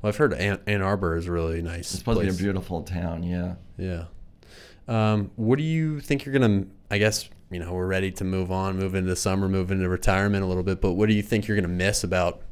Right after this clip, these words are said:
Speaker 1: Gilman.
Speaker 2: Well, you know, what's the one thing you always miss about a place is not the place so much as the people that you've worked with. Um,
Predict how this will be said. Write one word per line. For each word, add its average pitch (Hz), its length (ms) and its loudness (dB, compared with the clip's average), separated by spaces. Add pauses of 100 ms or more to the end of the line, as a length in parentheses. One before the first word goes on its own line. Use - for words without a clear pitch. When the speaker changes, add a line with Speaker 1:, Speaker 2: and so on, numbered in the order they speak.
(140)
Speaker 1:
Gilman. 98 500 0 (1120)
Speaker 2:
Well, 117 380 6
you 117 100 2
know, 87 320 2 (340)
what's 107 260 2 (120)
the - 240 0
one 107 200 4
thing 101 200 2
you 101 140 2
always 90 280 2
miss 87 380 0
about 90 260 0
a 87 40 -8
place 90 380 -2
is 87 180 -8
not 90 220 -2
the - 80 -4
place 80 420 -6
so - 140 -6
much 85 280 -6
as 76 240 -10
the 95 220 -6
people 87 500 -6
that 87 140 -10
you've 85 180 -10
worked - 280 -12
with. - 380 -10 (100)
Um, - 260 -12